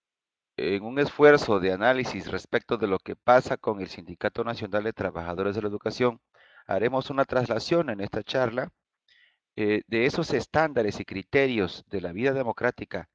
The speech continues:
en países a el juicio, el análisis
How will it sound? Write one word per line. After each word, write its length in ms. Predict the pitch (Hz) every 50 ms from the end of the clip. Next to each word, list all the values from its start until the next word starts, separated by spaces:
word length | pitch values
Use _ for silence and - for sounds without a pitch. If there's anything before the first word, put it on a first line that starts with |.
| _
en 280 | - 123 117 104 90 76 _ _ _ _ _
países 680 | - 92 92 104 123 143 - - 175 185 - - _ _ _ _ _ _ _ _ _ _ _ _ _ _ _ _ - - _ _ _ _
a 460 | 117 120 123 131 139 143 143 143 - _ _ _ _ _ _ _ _ _ _ _ _ _ _ -
el 960 | - 92 90 90 90 90 85 85 82 82 82 82 - - - - - - -
juicio, 800 | - - - 139 160 165 151 - - - 123 139 143 143 - -
el 180 | - 92 82
análisis 840 | 85 85 85 101 117 131 135 139 127 - - 120 123 - - -